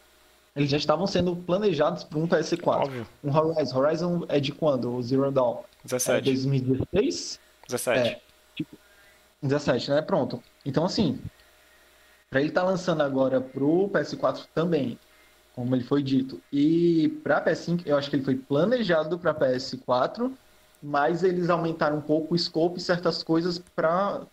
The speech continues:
Speaker 1: ter dentro do P S cinco, saca? É,
Speaker 2: Uhum.
Speaker 1: obviamente, a gente vai ver uma diferença, é, gráfica tanto no, no Miles quanto no Horizon, mas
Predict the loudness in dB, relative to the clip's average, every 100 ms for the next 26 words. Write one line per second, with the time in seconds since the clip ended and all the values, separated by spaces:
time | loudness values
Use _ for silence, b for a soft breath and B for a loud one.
0 | -2 0 2 0 0 0 0 2 0 0
1 | -6 -8 -4 -4 -4 -8 b b -6 0
2 | 2 2 2 0 0 0 -2 0 0 2
3 | 0 0 -2 -6 -8 -2 0 2 0 -2
4 | 0 2 4 2 0 -4 -12 _ _ -8
5 | 0 0 0 -4 0 0 -2 -10 -6 -2
6 | 0 2 2 2 2 0 0 0 0 0
7 | -4 -2 0 0 0 0 2 2 0 -2
8 | 0 0 2 0 -4